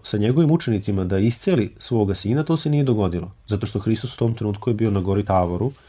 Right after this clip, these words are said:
sa svojim najbližim učenicima i kada je Gospod došao, ovaj čovjek onako očajan potpuno, kaže: "Ako možeš, šta, pomozi nam." I Hristos tada, obraćajući se njemu: "Sve je moguće onome koji veruje."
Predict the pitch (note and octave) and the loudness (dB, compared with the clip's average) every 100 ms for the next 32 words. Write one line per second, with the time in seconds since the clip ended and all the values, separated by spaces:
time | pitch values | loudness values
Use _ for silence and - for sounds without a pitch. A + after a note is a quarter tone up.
0 | - _ - A#2+ - G2 F#2+ G#2 A#2+ C3+ | -20 _ -8 -6 0 0 0 2 4 4
1 | G2 F2 - G2 F#2 A#2+ D#3 - _ - | 2 0 -4 -8 -4 -4 -4 -6 _ -4
2 | B2+ A#2+ A#2 G#2 G2+ C#3 F3 - G#2 F#2 | -2 2 2 4 4 4 2 0 -2 0
3 | - D#3 D3 - - - - _ G2+ B2+ | 0 0 0 -4 -20 -20 -20 _ 4 6
4 | C#3 C3+ C3+ C#3 G2+ G2+ A#2+ C3+ F3 A2+ | 6 4 4 4 0 0 2 2 4 4
5 | F#2 - B2 C3 F3+ G#2+ G#2 - - - | 2 2 2 2 0 0 -6 -18 -20 -2
6 | B2 A#2+ A2+ A2+ A2 F3+ D#3+ B2 - D#3+ | 2 4 4 2 4 6 6 2 2 -2
7 | D#3 B2 A#2 A2+ A#2 F2 E2 _ _ _ | 2 2 4 4 4 2 -6 _ _ _
8 | - _ _ _ _ - - - - G#2 | -20 _ _ _ _ -20 -20 -8 -2 2
9 | A#2+ B2 D#3+ D3 D3 C3 C#3+ E3 A2+ - | 4 2 0 2 4 4 2 0 -2 -4
10 | F#2+ F2+ F2 F2+ - - - _ - D#3+ | -2 0 -2 -8 -16 -20 -20 _ -2 2
11 | E3 F3+ D#3+ - C#3 C3+ A#2+ B2 A#2 F#2+ | 4 4 2 2 2 2 2 4 4 4
12 | F2 F#2+ | 0 -8